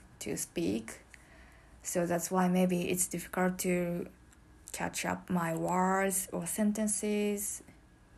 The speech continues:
So I'm sorry for that, but I hope you can enjoy my podcast. はい。お知らせでした。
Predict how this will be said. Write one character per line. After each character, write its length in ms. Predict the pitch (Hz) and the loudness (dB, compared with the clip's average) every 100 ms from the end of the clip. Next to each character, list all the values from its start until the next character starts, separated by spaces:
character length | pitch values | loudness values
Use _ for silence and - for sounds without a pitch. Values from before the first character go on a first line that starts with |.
| 185 - - | -10 -10 -14
So 520 | - - 170 160 156 - - - - - - - - | -8 -4 -2 -2 -6 -10 -20 -20 -20 -20 -20 -20 -8
I'm 160 | 165 170 | -6 -4
sorry 280 | 180 180 | 0 0
for 220 | 185 196 190 | 2 2 2
that, 300 | 202 208 - 214 | 0 -2 -6 -8
but 180 | 170 175 - - - - - - | -8 -8 -14 -20 -20 -20 -20 -10
I 100 | - | -6
hope 240 | 156 165 - | -6 -8 -4
you 120 | 185 | -4
can 180 | 185 185 180 | -2 -4 -2
enjoy 320 | 175 185 196 202 - - - - | 0 0 -2 -4 -12 -20 -20 -6
my 240 | 180 170 - | -6 -6 -6
podcast. 720 | 226 - - - 190 - - - - - - - - - - - - | -8 -8 -12 -8 -8 -8 -10 -14 -20 -20 -20 -20 -20 -20 -20 -20 -20
は 240 | - 185 - | -6 -4 -4
い。 40 | - - - - - - - - 196 | -6 -18 -20 -20 -20 -20 -20 -10 -6
お 60 | |
知 160 | 180 175 | -4 -4
ら 80 | 180 | -8
せ 140 | - | -10
で 100 | 185 | -8
し 100 | - | -8
た。 240 | - - | -8 -12